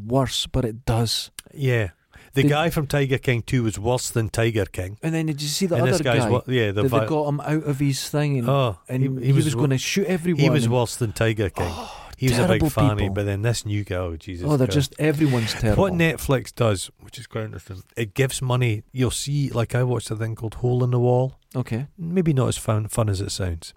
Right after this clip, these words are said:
Speaker 1: Oh, I thought you were going down a route here.
Speaker 2: No,
Speaker 1: No.
Speaker 2: no. And it was, I think it's, it's Korean.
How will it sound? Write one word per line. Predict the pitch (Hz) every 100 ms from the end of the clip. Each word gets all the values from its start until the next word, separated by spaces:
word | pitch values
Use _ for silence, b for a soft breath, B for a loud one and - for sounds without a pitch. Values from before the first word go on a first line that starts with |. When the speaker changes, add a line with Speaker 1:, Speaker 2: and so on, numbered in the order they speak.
| -
Speaker 1:
Oh, | 147
I | 120 123
thought | - 117
you | 123
were | 113
going | 113
down | 107 104
a |
route | 104 107
here. | 127
Speaker 2:
No, | 117 98
Speaker 1:
No. | 95 110
Speaker 2:
no. | 98 - B B B B
And | 123 120
it | 117
was, | 113 -
I |
think | 117 123
it's, | 110 -
it's | -
Korean. | - 131 127 123 87